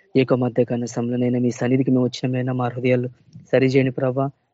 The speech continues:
మా తండ్రి యేసయ్య, ప్రతి విషయాలను మీకు అంగీకారంగా ఉండాలని సహాయపడండి. మీ సంపూర్ణత, సారళత, పరిశుద్ధత నడిపించండి ప్రభువా. మీ నూతనమైన పరిశుద్ధాత్మ అభిషేకం దయచేయండి. పరలోకపు జ్ఞానం అనుగ్రహించినైనా, మీ వాక్యం నుండి సత్యాన్ని గ్రహించేలాగిన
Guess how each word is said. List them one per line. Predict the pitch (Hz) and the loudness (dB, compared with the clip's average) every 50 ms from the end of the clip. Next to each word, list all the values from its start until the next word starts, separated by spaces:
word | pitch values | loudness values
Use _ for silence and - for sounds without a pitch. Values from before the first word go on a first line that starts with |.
| _ - | _ -6
మా | 135 131 127 131 135 | -4 -2 0 0 -2
తండ్రి | 135 - - 135 131 131 139 135 | -2 -2 -2 -2 0 2 2 2
యేసయ్య, | 135 127 - - 139 135 131 | 2 0 0 0 0 0 0
ప్రతి | - 135 123 135 131 | 0 -2 0 0 0
విషయాలను | 123 - - 139 139 135 135 | 0 0 0 0 2 2 2
మీకు | 135 127 - 131 | 0 0 0 -2
అంగీకారంగా | 127 127 139 131 - 143 139 135 135 | 0 0 0 2 2 2 2 2 0
ఉండాలని | 127 127 127 127 127 127 | 0 -2 -2 -2 -2 -4
సహాయపడండి. | 117 - 131 123 123 123 135 127 123 123 131 135 - _ _ _ _ _ - 143 | -4 -4 -2 -2 -2 -2 -2 -4 -4 -4 -6 -6 -6 _ _ _ _ _ 0 2
మీ | 147 151 | 2 2
సంపూర్ణత, | - - 139 135 131 147 135 135 127 - 139 | 4 2 -2 0 2 0 0 0 0 -2 -2
సారళత, | 131 - 135 131 127 127 131 123 - | -2 -2 -2 -2 -2 -2 -2 -2 -4
పరిశుద్ధత | 131 - 135 127 - - 139 135 131 131 139 | -4 -2 -2 -4 -2 0 0 0 0 0 -2
నడిపించండి | 131 127 - 135 127 - - 127 127 | -4 -2 -2 -4 -6 -4 -4 -6 -4
ప్రభువా. | 123 131 131 127 127 135 | -4 -2 -4 -2 -2 -2
మీ | 127 135 131 | -2 -2 -2
నూతనమైన | 131 135 139 139 - 139 139 135 135 | 0 0 0 2 2 0 0 0 -2
పరిశుద్ధాత్మ | 135 - 131 127 - 139 127 131 127 127 143 131 | -2 -4 -6 -4 -4 -2 -2 -2 -2 -2 -4 -4
అభిషేకం | 123 131 127 - 143 131 131 131 127 | -4 -4 -2 -2 -4 -4 -2 -2 -2
దయచేయండి. | 131 127 127 - 139 131 131 139 139 _ _ _ _ _ _ _ _ - | -2 -2 -2 -2 -4 -2 -2 -2 -4 _ _ _ _ _ _ _ _ -2
పరలోకపు | 135 131 143 143 139 - - - 127 | 2 4 4 4 4 2 0 -2 -2
జ్ఞానం | 117 135 131 131 131 | -2 -2 -2 0 0
అనుగ్రహించినైనా, | 131 131 127 131 131 131 127 - 131 127 127 127 131 131 _ _ _ _ | -2 -2 0 0 -2 -2 -2 -4 -6 -4 -4 -4 -6 -8 _ _ _ _
మీ | - 135 131 | 0 2 4
వాక్యం | 131 131 131 - - 139 | 4 4 2 0 -2 -2
నుండి | 139 135 139 123 | 0 0 -2 -2
సత్యాన్ని | - 139 131 - 143 139 135 131 | -4 -4 -2 -2 -2 -2 -2 -2
గ్రహించేలాగిన | 123 135 131 131 147 143 - - 139 139 135 135 135 135 | -2 -2 -2 0 0 -2 2 2 2 2 2 0 -2 -4